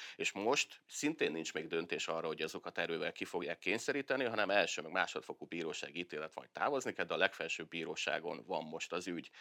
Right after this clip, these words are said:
Tehát nincs is eldöntve, tehát nincs ok arra, hogy olyanokat hazudozzanak, hogy itt a zsidó állam erőszakkal kitelepíti a teljesen becsületes,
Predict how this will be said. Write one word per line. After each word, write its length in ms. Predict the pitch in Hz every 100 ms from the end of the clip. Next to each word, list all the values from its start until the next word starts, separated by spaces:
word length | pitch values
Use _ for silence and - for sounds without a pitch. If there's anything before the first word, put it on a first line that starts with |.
| -
Tehát 160 | - -
nincs 160 | 101 110
is 120 | -
eldöntve, 580 | 104 87 76 67 - 80
tehát 180 | 90 101
nincs 280 | 120 113 -
ok 240 | 85 - -
arra, 400 | 80 85 101 113 - - -
hogy 160 | 87 95
olyanokat 380 | 90 76 -
hazudozzanak, 600 | - - 110 107 95 87 -
hogy 100 | 85
itt 80 |
a 40 | 85
zsidó 280 | 87 80 82
állam 240 | 78 78
erőszakkal 520 | 82 85 - - 98
kitelepíti 640 | - 92 85 82 - - 78
a 60 |
teljesen 440 | - 82 82 - 82
becsületes, 600 | 82 - 82 80 -